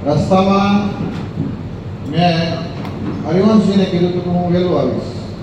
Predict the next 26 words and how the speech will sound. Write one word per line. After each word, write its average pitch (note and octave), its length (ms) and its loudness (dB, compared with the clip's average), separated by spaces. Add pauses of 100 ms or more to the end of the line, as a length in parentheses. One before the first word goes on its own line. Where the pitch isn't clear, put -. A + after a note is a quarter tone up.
(960)
પણ C3+ 80 -4
મારા D#3 380 4
પહેલા E3+ 640 0 (540)
ભટ્ટુગીરી D#3+ 400 -2
બાપુ C#3+ 300 2
આવે, C#3+ 200 0
મને C#3+ 300 0
કીધું D3 300 -2
કે D3 60 -2 (440)
"બાપુ, D3 200 -4
તમે F3 300 -2
હજી E3+ 100 0
નીકળ્યા D#3+ 280 -2
નથી?" F#3 380 -4 (2750)
જાણે G#3+ 260 4
રાજગુરુ G#3+ 540 4
આપણે A#3+ 320 4
અહીંયા B3 520 2
છે F#3 640 4
અને E3+ 260 0
એમને, F#3+ 300 2
અમને F#3 280 2
પેલું F3+ 280 2
લાગે E3+ 300 2
છે E3+ 100 0
કે E3 340 0